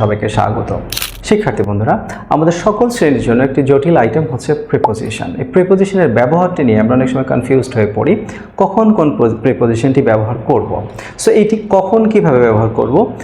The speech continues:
সেটি জানার জন্য আমাদের একটু বেসিক নলেজ রাখতে হবে। What is preposition? আমরা জানি, preposition is a parts of a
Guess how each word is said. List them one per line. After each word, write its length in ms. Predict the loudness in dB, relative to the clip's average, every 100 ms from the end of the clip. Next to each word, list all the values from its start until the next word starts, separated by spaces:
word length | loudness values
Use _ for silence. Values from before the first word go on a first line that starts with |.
| -6
সেটি 220 | 0 2
জানার 280 | 4 2 0
জন্য 180 | 0 0
আমাদের 200 | 2 0
একটু 160 | 0 -2 2
বেসিক 360 | 2 2 0 0
নলেজ 340 | 2 2 2 0
রাখতে 280 | -2 -4
হবে। 300 | -6 0 0 0 0 0
What 120 | 2 2
is 80 | 0 -2
preposition? 580 | -2 -2 -2 -2 -4 -8 -10 -14 -16 -4
আমরা 180 | 2 2
জানি, 440 | 4 4 4 2 0 -6 0
preposition 460 | 2 4 2 2 2
is 60 | 2 2
a 20 | 2
parts 200 | 0 -2
of 60 | 0
a 40 | 0